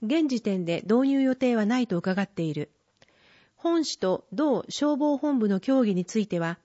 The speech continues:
今後、救急需要の動向や、住民要望等を踏まえ、厚生市とも情報共有を図りながら、調査研究を進めていく。経済以外の質問事項。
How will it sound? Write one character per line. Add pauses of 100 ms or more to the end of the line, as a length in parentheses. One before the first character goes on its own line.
(200)
今
後、 (260)
救
急
需
要
の
動
向
や、 (260)
住
民
要
望
等
を
踏
ま
え、 (440)
厚
生
市
と
も (100)
情
報
共
有
を
図 (140)
り
な
が
ら、 (260)
調
査
研
究
を
進
め
て
い
く。 (1120)
経
済
以
外
の
質
問
事
項。